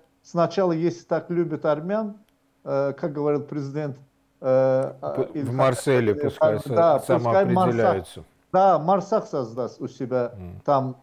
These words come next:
Speaker 1: э, там подобное. Или даст корсиканцам независимость, которые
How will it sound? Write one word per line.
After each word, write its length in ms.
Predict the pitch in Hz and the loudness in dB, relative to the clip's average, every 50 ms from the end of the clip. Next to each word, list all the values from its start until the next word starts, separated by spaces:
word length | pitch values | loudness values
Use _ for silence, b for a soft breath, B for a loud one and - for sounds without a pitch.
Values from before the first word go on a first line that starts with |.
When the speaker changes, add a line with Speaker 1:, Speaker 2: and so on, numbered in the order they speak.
| _ | _
Speaker 1:
э, 340 | 135 131 127 127 127 127 127 131 | -8 -6 -6 -6 -6 -6 -8 -4
там 220 | - 147 147 143 131 | -2 -2 -2 0 0
подобное. 420 | 135 131 123 127 113 110 127 139 | 0 0 0 0 -2 -4 -2 0
Или 320 | 175 202 214 - - - - - _ _ | 2 2 2 0 -2 -6 -14 -20 _ _
даст 300 | 190 185 180 185 185 - | 0 0 0 0 -4 -4
корсиканцам 840 | - 185 165 143 131 - 170 - - 180 170 170 - - 165 151 156 | 0 0 0 0 -2 -6 -12 -6 -4 -4 -4 -4 -6 -8 -10 -8 -6
независимость, 720 | 160 160 143 160 156 147 156 143 - - 123 117 107 - | -4 -2 0 0 0 0 -2 -6 -6 -10 -14 -14 -10 -6
которые 520 | - 131 131 - 156 139 139 131 135 135 | -4 -4 -2 -2 -2 -2 -2 -2 -4 -8